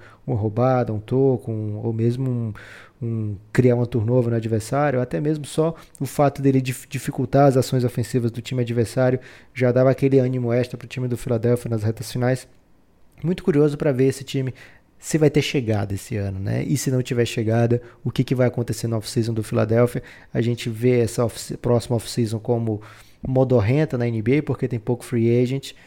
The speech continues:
mas, cara, <laughs> eu aprendi que não tem mais free, é, não tem mais off-season modorrenta na N B A, sempre é capaz de doideira, e aí, Philadelphia é um ótimo time pra ficar de olho.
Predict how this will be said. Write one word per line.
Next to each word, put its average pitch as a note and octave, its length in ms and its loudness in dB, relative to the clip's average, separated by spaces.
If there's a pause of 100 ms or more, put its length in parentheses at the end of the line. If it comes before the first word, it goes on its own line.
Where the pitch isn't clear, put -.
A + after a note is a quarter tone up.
(300)
mas, A2 200 -6
cara, G#2+ 400 0 (240)
<laughs> - 220 -10
eu A#2 160 -4
aprendi A#2 380 -2
que A#2 120 -8
não B2 120 0
tem B2+ 180 0
mais A#2 280 0
free, A#2 360 -2
é, A2+ 340 -4
não A#2+ 100 -4
tem C3 140 -2
mais A#2+ 160 2
off-season A#2+ 400 0
modorrenta A2+ 480 -2
na A2+ 100 -4
N A2+ 120 -4
B A2 300 -2
A, - 60 -20 (320)
sempre D3+ 500 -2
é - 20 -4
capaz A#2+ 360 2
de A#2 60 0
doideira, A#2 540 2 (200)
e D#3 120 2
aí, A#2 260 2 (160)
Philadelphia A2+ 540 -2
é A2 40 -4
um G#2+ 60 -6
ótimo A#2+ 280 -4
time A#2 180 -6
pra A#2+ 160 -6
ficar A#2 200 -6
de G#2 120 -6
olho. F#2+ 200 -6